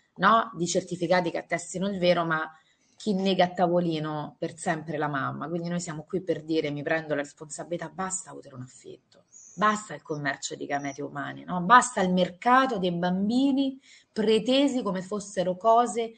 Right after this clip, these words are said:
bene di cui disporre. E che se un bambino veramente può rinunciare a una mamma e un papà, a maggior ragione un adulto può e deve rinunciare a un bambino.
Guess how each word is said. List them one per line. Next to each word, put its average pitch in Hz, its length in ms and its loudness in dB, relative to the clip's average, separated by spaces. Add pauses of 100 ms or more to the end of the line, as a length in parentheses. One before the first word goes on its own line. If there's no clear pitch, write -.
(180)
bene 190 340 -2
di 175 100 -4
cui 175 120 -4
disporre. 151 840 -6 (360)
E 190 100 -2
che 208 140 -4
se - 120 0
un 214 80 2
bambino 233 360 2
veramente 196 480 0
può 170 100 -4
rinunciare 170 480 -4
a 175 40 0
una 165 120 -4
mamma 185 280 -2
e 156 40 -8
un 165 100 -12
papà, 190 440 -4
a 180 80 -6
maggior 190 420 -4
ragione 175 760 -2 (200)
un 196 160 -4
adulto 269 960 2
può 226 340 4
e 180 120 -8
deve 180 280 0
rinunciare 156 520 -6
a 147 40 -6
un 151 80 -8
bambino. 143 580 -8